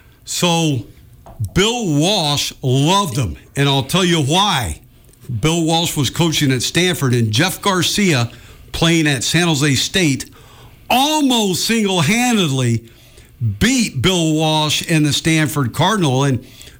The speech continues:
Bill Walsh called all over the N F L trying to get him a look.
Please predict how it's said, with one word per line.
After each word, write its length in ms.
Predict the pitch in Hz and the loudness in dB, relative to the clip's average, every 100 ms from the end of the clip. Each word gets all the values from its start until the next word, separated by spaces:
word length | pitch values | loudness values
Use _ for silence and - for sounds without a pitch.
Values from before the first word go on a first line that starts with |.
| - | -4
Bill 260 | 160 175 156 | 0 2 2
Walsh 520 | 160 165 214 - - - - - - | 0 0 -2 -4 -8 -12 -20 -20 -6
called 460 | 156 165 139 131 - | -2 0 0 -4 -2
all 260 | 165 214 | 0 2
over 220 | 208 185 | 0 0
the 120 | 180 175 | 0 0
N 100 | 165 | 2
F 180 | 151 160 | 0 0
L 160 | 139 | 0
trying 340 | 113 151 156 151 | 0 0 2 2
to 60 | |
get 200 | 139 147 | 0 0
him 220 | 131 143 | 2 2
a 60 | 131 | 2
look. 460 | 131 147 170 - | 2 2 0 -2